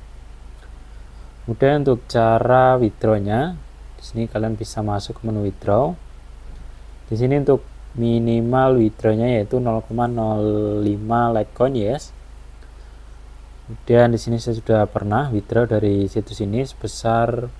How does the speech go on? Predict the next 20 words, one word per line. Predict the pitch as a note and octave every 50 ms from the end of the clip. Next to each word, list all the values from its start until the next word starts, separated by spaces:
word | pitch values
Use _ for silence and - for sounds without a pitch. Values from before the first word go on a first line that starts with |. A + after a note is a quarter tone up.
| - - - - - - - A2+
nol | G#2+ G#2+ G#2+
koma | G2+ - A2 G#2+ A2 A2+ A#2 A#2 A#2 A#2
satu | - - G#2+ G#2 - - - - G#2+ G#2 G#2 G#2 G2+ G#2 A2+ A#2+ - - - - - - - - - - - - - -
Litecoin | - A#2+ G#2 - - - A2+ G#2 G#2 B2 C#3+ D3+ C#3+
dan | - A2+ G#2 G2+ G2+
di | F#2+ -
sini | A2 A2+ A2+
sudah | - A2 - - - G2+ G2+ -
komplit, | - G#2 G2+ G#2+ A#2 C3+ B2+ G#2
ya, | F#2+ G#2+ A#2
statusnya. | - - - G2+ G2+ G2+ G2+ - - A#2 B2 D3 E3+ - - - - - - - - - - - - - - - - - - - - - -
Ini | A#2 A#2
sudah | A2+ B2+ A2 - A#2 G#2+ G#2+ G#2+
lama | G#2+ G#2+ G#2 G#2+ A2 A2
sekali, | - - A2+ G2+ G2+ G#2 A#2 C3 D3 D3
dua | - A#2 G#2
ribu | A2 G2+ - - G#2
dua | - G#2+ G2
puluh | G#2 G#2+ G2+
dua. | - - G#2 F#2+ G2 G#2 A#2